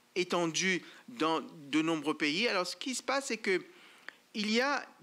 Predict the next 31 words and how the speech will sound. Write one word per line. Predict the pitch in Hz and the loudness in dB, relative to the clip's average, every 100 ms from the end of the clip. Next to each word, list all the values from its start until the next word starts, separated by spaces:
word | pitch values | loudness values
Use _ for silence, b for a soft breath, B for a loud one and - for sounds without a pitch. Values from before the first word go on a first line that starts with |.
| 143 | -2
des | 190 | -2
pressions | - 226 226 - 240 285 370 B B - | 0 0 2 2 2 2 0 B B -8
qui | 208 | -2
s'exercent | - 214 156 233 247 294 - - | 0 0 0 2 2 0 -4 -4
en | 220 | -2
quelque | 220 208 180 | 0 0 0
sorte | 165 226 254 262 B | 0 2 0 -2 B
sur | - - 226 | -4 2 2
des | 196 | 2
collègues | 190 165 180 240 214 B B - | 0 2 2 0 -2 B B -6
qui | 175 | -2
sont | 240 | 0
de | 220 | 2
formation | - 180 165 151 - 220 240 B B | 0 0 0 -2 0 0 0 B B
française. | - 185 160 - 139 120 - - B B - | -4 -2 0 2 2 0 -4 -8 B B -6
Par | 143 | -2
exemple, | 160 202 269 302 B B - | 0 0 0 -2 B B -12
pour | - 233 | 0 2
la | 208 | 2
collaboration, | 196 208 196 190 180 180 190 | 2 0 2 0 0 -2 -2
pour | 190 | 0
les | 170 | 2
co-, | 170 185 180 - | 2 2 2 0
collaborations | 180 175 165 160 160 180 165 B B B | 0 2 2 0 0 0 -2 B B B
dans | 120 160 | -2 0
les | 160 | 0
insti-, | 160 156 - - | 0 -2 -8 -4
avec | 165 175 | -2 -2
les | 170 | -2
institutions | 160 151 151 135 156 | -2 -2 -4 -4 -2
étrangères, | 143 143 135 135 160 185 196 | -2 0 -2 0 2 2 0